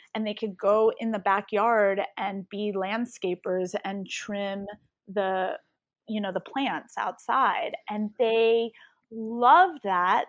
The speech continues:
They got that great fine motor practicing with the scissors, you know, and they could do that and their imagination was going, and, and it was such a great experience. So you do have to read your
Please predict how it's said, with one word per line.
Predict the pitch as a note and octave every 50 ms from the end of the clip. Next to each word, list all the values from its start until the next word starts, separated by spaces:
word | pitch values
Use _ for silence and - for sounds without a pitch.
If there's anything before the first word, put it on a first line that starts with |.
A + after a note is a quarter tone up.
| -
They | A#3 A#3+ A#3+
got | - C4 B3 A#3+ A#3+
that | - G#3+ G#3 G#3+ G#3
great | - - A#3 A3 A#3 A#3 C4 C4+ C#4 C#4+ - - - - _ _ _ _ _ _ _ _ _ -
fine | C4 A3+ A3 A3+ A#3 A#3
motor | A3+ A3 A3+ A3+ A3+ A3 A3
practicing | G#3+ - A#3+ A3+ A3+ A3 - C4 B3 - B3+ A#3+
with | A#3 A3+ A3 -
the | G#3+
scissors, | G#3+ - - A3 G3+ F#3+ G#3+ G3+ G3+ G3+ A3+ C4+ D4 C4 - -
you | - A#3+
know, | G#3+ G#3+ G#3+ A3+ B3 B3 - -
and | - G#3+ A3 A3 A3 A3+ A3 A3 G#3+ - _ - _ _ _ _ -
they | A#3+ B3+
could | B3 - A3 A3+
do | G#3+ C4 C4+ C4+
that | B3+ B3+ B3+ B3 - -
and | A3+ A3+
their | G#3 F#3+
imagination | G3 G#3+ B3 C4 C4 B3+ C4 C4+ C4 C4 B3+ C4 C4 - B3+ B3
was | B3 B3 A#3
going, | - C4 B3+ B3 B3 B3 B3 A#3+
and, | A3+ A3 A3 - -
and | - A3 A#3 A#3+ A#3+ - -
it | B3+
was | B3 B3+ C4 B3+ -
such | - - C4+ B3 -
a | C#4+
great | A#3 C4+ C4
experience. | B3+ B3 _ - - C4 A#3+ G#3 -
So | -
you | A3 G#3+ A3 A3
do | - D4 D#4+
have | D4+ D#4 C4+ - -
to | A3+ G3+
read | F#3+ G3+ G#3 G#3 G#3+ F#3+
your | F#3 G3 F#3